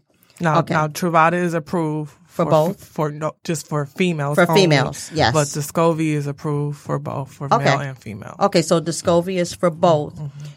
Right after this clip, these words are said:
Speaker 2: And I know many people don't realize that this pill is available. You talk to your doctor, you can go to the health department, you go to Planned Parenthood. Um, it is available for our,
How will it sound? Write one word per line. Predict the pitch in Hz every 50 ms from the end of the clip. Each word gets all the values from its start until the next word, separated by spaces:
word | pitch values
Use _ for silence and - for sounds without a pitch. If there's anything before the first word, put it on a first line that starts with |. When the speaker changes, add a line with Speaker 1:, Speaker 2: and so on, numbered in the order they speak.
| _ -
Speaker 2:
And | 170 190
I | 208 226
know | 240 226 208
many | 196 202 233 247 277 277
people | 262 - 254 233 - - 196
don't | 196 190 185 170
realize | 170 202 220 240 233 208 170 160 156 156 151 151 147 151
that | 175 160 156 156 151 - - _ _ _ _ _ _ _ _ _ -
this | 170 190 208 202 -
pill | - - 262 262 262 254 214
is | 196 214 220 208 208
available. | 190 175 180 180 196 220 214 208 185 170 156 151 151 156 160 - _ _ - - _ _ _ _
You | - 175
talk | - 220 190 185 185 -
to | - 233
your | 208 202 185
doctor, | 165 190 180 185 196 202 202 - - 202 202 202 208 208 208
you | - 160 165
can | 156
go | 165 165
to | 160 - 160
the | 143 147
health | 156 185 202 208 202 -
department, | - 196 - - 202 196 190 185 180 185 185 185 180 - - - _ _ _ _ _
you | - 160
go | 147 156 147
to | -
Planned | - - 170 147 139 139 147
Parenthood. | - 220 214 214 214 208 202 190 190 202 190 185 180 180 175 175 - - _ _ _ _ _ _ _ _ -
Um, | 165 165 160 156 - -
it | 202 214 240
is | 254 262 214
available | 226 185 180 202 202 214 214 214 208 202 196 185 180
for | 180 - - 196 190 196 190 190 185 185 175 - _ -
our, | 160 165 165 160 160 160 160 160 151 147 160